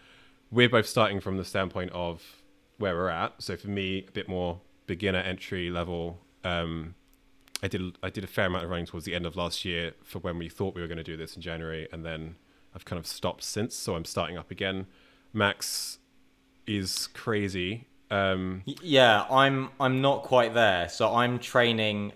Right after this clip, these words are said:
Speaker 2: at the moment, I'm training to try and get my professional triathlon license this season. Um, so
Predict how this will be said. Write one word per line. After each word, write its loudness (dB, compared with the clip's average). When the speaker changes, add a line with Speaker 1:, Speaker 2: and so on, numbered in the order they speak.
Speaker 2:
at 4
the -2
moment, 4
I'm -4
training 2
to -10
try -2
and 0
get -2
my -2
professional -4
triathlon -2
license -8
this -12
season. -8
Um, 0
so -2